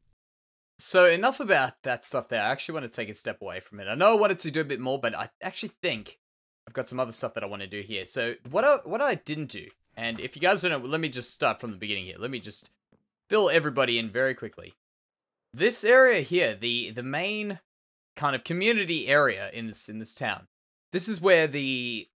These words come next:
people come to get their stuff to fight, where the, uh, whoever leads this town.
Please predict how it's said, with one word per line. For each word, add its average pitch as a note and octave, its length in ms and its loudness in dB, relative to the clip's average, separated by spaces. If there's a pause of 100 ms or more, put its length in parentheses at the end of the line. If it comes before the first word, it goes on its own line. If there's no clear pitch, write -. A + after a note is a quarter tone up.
(140)
people B2+ 580 -4
come A2+ 240 -6
to B2 120 -8
get G#2+ 220 -8
their G2+ 180 -8
stuff - 340 -4
to - 80 -18
fight, D3+ 520 4
where A#2+ 240 -2
the, A#2+ 400 -6 (560)
uh, A2+ 240 0
whoever B3 260 4
leads A#3 260 2
this C3 140 -6
town. E2 300 -8